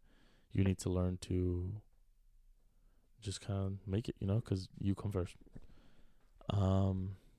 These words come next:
a great way of, like, verbally or saying this verbatim would be, like, "I'm feeling very,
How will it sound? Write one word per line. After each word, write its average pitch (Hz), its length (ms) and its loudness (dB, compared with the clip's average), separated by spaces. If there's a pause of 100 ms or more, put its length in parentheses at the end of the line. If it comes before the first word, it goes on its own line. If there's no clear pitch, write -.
(1200)
a - 80 2
great 110 220 8
way 117 120 8
of, 104 140 6
like, 98 180 0 (460)
verbally 101 640 4 (120)
or 98 220 -2 (240)
saying 104 320 0
this 101 120 2
verbatim 95 380 2
would 92 160 0
be, 95 120 0
like, 90 260 -4 (640)
"I'm 101 160 2
feeling 104 300 6
very, 92 440 4